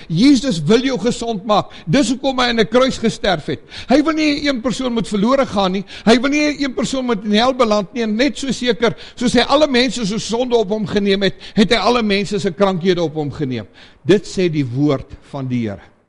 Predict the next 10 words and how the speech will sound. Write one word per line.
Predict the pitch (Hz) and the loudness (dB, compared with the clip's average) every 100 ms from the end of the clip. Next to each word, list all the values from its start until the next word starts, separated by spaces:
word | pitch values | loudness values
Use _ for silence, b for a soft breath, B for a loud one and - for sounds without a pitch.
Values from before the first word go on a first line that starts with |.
| _ _ _ _ _ - | _ _ _ _ _ -4
Daardie | 123 214 226 240 | 2 4 4 2
wonderlike | 190 233 220 220 208 180 | 2 2 4 4 0 -2
Psalm | 175 196 202 208 196 | -2 0 0 0 0
wat | 180 - | 0 0
sê, | - 196 175 B B | 0 0 0 B B
"Wat | - 254 - | 0 0 0
al | - 247 254 233 196 | 2 6 6 6 4
jou | 190 202 | 2 2
ongeregtigheid | 190 - 175 170 - - - 160 - | -2 -2 -2 -2 -2 -8 -6 -6 -6
vergewe, | 147 - 165 147 | -8 -2 -2 0